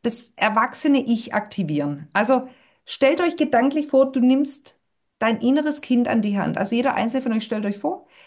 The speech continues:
du nimmst dein inneres Kind an die Hand, du schaust es an und du sagst, „Ich seh dich. Ich bin da, du bist sicher. Du bist gut genug und du bist liebenswert.“ Hört sich jetzt auch für manche vielleicht komisch an,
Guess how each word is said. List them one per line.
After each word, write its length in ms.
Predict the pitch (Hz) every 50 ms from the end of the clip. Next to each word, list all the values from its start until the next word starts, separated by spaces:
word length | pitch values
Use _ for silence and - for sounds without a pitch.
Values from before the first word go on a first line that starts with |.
| _ _ _
du 80 | - 233
nimmst 220 | 247 262 254 262
dein 120 | 262 220
inneres 300 | 196 233 240 247 254 254
Kind 220 | - - 233 220 -
an 120 | 226 226
die 120 | 220 214 208
Hand, 160 | 196 190 180
du 60 | 220
schaust 360 | 208 - 247 226 240 233 -
es 140 | 226 - -
an 200 | - 202 214 240
und 80 | 254 240
du 80 | 240
sagst, 400 | 233 - - 220 226 226 - - -
„Ich 200 | - 214 - -
seh 180 | - 220 208 208
dich. 360 | 208 196 175 - - _ _ _ _ _ _ _ _
Ich 160 | - 202 -
bin 160 | - 233 208 196
da, 380 | 190 185 190 214 254 294 - -
du 100 | - 240
bist 220 | 226 226 - -
sicher. 440 | - 226 226 - 208 185 165 - - _ _ _ _ _ _ _
Du 100 | - 220
bist 300 | 196 214 240 233 233 -
gut 260 | - - 254 254 254 -
genug 460 | - 277 240 220 185 175 - - - -
und 80 | 185 185
du 60 | 190
bist 260 | 190 196 190 - -
liebenswert.“ 640 | 180 175 170 196 180 185 - - - - - - - _ _ _ _ _ _ _ _ _ _ _ _ _ _ _ _ _ _ _ _ _ _ _ _ _ _ _ _ _ _
Hört 120 | - 220 208
sich 100 | - 233
jetzt 120 | 226 233
auch 120 | - - -
für 60 | - 247
manche 240 | 226 220 208 220 214
vielleicht 200 | 202 180 185 185
komisch 360 | - - 208 - 220 214 -
an, 200 | - - 180 -